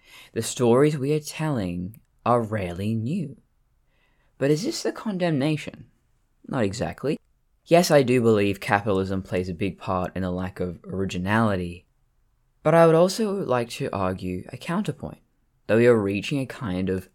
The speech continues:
cultural stability again. Characters and stories are staying in the public consciousness for longer,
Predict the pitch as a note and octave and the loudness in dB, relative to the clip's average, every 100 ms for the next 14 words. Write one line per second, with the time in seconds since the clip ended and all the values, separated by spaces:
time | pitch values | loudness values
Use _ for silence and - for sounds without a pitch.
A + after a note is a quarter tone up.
0 | _ - - G#2+ D#2 F#2+ F2+ F#2 - - | _ -14 -4 -4 -2 -4 -4 -6 -12 -10
1 | F#2+ B2 C#3+ G2 E2+ D#2+ D#2 D#2 E2 _ | -4 -2 -2 -4 -8 -12 -12 -14 -16 _
2 | _ _ _ - A#2 A#2 A#2+ A#2 A#2+ A2 | _ _ _ -8 2 6 6 4 -2 -2
3 | G#2 - G2 G#2 G#2 G2+ - - G2 G2+ | -6 -4 -2 0 0 -2 -6 -8 -4 -2
4 | G#2+ A2+ - F2+ G#2 - C3+ D3 A#2 G2 | -4 -6 -6 -6 -8 -8 -6 -6 -4 -6
5 | G2 - G#2+ G#2 G#2+ B2+ D3+ C3+ - - | -6 -6 -6 -4 -2 0 0 -2 -6 -12